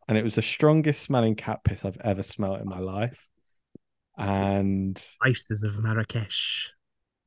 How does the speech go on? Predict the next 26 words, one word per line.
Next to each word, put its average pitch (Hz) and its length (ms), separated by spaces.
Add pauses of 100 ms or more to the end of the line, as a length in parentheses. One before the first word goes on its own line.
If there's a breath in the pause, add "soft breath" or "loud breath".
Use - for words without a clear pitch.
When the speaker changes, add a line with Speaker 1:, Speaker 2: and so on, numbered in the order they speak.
Speaker 1:
when 127 140
I - 40
was 143 80
going 147 160
through 147 140
that 135 140
door, 107 100
I 101 40
was 95 120
thinking, 98 320 (120)
"Mm, 127 300
I'd 98 140
love 131 160
a 147 40
cake 127 300
that - 100
tastes - 300
like - 120
Speaker 2:
You 196 60
know, 202 140
Speaker 1:
that." - 160
Speaker 2:
<laughs> - 0
yeah. 156 300 (580 soft breath)
This 185 220
would 185 100
taste, 127 400